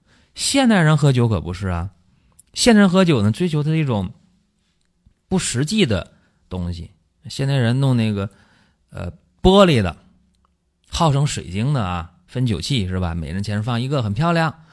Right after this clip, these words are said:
白酒拿出来哗哗哗一倒啊，大家分的，哎，很，很公平啊，一分，然后开始，开始喝。但这里边这个所谓的文化，其实它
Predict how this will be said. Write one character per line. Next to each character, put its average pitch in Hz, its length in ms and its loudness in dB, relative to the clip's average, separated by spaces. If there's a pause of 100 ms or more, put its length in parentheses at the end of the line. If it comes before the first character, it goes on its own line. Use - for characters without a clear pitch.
(340)
白 98 160 -2
酒 107 120 0
拿 95 160 -2
出 110 60 0
来 104 120 0
哗 104 260 -4
哗 104 80 -4
哗 104 160 0
一 98 100 0
倒 127 240 0
啊， 85 200 -8
大 95 140 -6
家 95 140 -2
分 98 200 0
的， 95 60 0
哎， 143 240 -4
很， 120 280 -6 (220)
很 104 200 -4
公 156 160 2
平 143 180 0
啊， - 260 -12
一 85 80 -12
分， 90 240 -8 (400)
然 - 100 -8
后 87 40 -6
开 90 160 -6
始， 87 180 -10
开 85 140 -12
始 78 100 -14
喝。 - 320 -12 (720)
但 143 140 2
这 175 80 6
里 120 140 2
边 95 120 -2
这 110 100 0
个 110 80 0
所 - 200 -4
谓 185 140 4
的 147 120 2
文 90 200 -4
化， 104 160 -4
其 107 180 -4
实 101 160 0
它 107 180 0